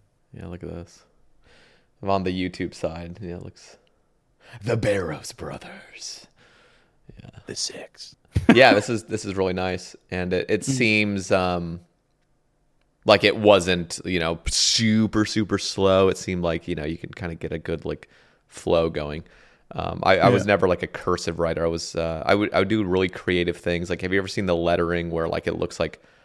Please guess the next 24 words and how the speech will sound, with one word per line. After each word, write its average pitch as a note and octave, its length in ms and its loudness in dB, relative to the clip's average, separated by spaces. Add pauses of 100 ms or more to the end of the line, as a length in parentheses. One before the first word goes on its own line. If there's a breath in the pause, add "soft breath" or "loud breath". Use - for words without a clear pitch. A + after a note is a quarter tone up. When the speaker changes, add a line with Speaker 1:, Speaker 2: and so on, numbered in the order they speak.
(160 soft breath)
Speaker 1:
bubble F#2+ 460 6
letters G#2+ 420 6
almost, A2+ 320 2
but, - 280 2 (400 soft breath)
but G2 180 4
you're, F#2 280 2
you G2+ 120 4
remove F#2+ 420 4
half F#2 260 0
of F2+ 80 -6
the F2 80 0
line, E2+ 480 -2
so E2 240 -4
it's - 180 -8
like, D#2+ 360 -2 (280)
it's - 140 -20
like - 80 -12
a E2+ 40 -8
shadow E2 500 -2
sort C3+ 100 10
of C3 440 12
Speaker 2:
Ah. A2 40 4
Speaker 1:
the E2+ 60 -2
letters. - 500 -6